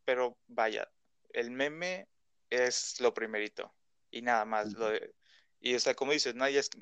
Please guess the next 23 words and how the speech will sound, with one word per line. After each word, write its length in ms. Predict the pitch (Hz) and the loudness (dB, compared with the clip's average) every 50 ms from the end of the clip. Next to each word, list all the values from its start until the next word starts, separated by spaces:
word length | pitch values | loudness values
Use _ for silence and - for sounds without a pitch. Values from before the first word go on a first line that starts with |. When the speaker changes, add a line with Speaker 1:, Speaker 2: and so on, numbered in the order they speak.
| - _ _ _ _ | -20 _ _ _ _
Speaker 1:
o 80 | 123 | 0
bueno, 160 | 120 117 113 113 | 0 0 0 0
yo 180 | 113 123 135 151 | 0 0 0 0
nunca 220 | 147 147 143 151 | -2 -2 0 0
he 20 | |
escuchado 340 | 143 - 131 - - 135 127 | 0 0 -2 -2 2 4 4
otra 180 | 127 120 127 113 | 4 4 2 0
canción 300 | 113 110 - 120 120 113 | 0 0 -2 -4 -2 -2
de 80 | 110 | 0
ellos, 300 | 104 101 104 101 - - - _ _ _ | -2 -2 -4 -8 -10 -16 -20 _ _ _
y 120 | _ 135 127 | _ -6 -4
tampoco 300 | - 175 185 208 240 240 | -2 -2 -2 -2 -2 -4
me 80 | 226 | -4
interesa, 360 | 214 202 208 214 202 - 165 151 | -2 0 2 2 2 2 -2 -2
no 120 | 147 156 | -2 -4
es 100 | 151 - | -6 -6
un 120 | 170 156 | -8 -8
ritmo, 440 | 147 147 143 143 147 143 131 117 - - | -8 -8 -8 -8 -8 -8 -8 -8 -8 -10
no 140 | 127 135 147 | -10 -10 -8
es 140 | 147 - - | -6 -6 -6
un 180 | 156 147 143 143 | -8 -8 -10 -10
género 320 | - 131 131 135 131 131 123 | -10 -8 -6 -6 -6 -6 -6
que, 280 | - 110 104 - - | -4 -4 -4 -4 -6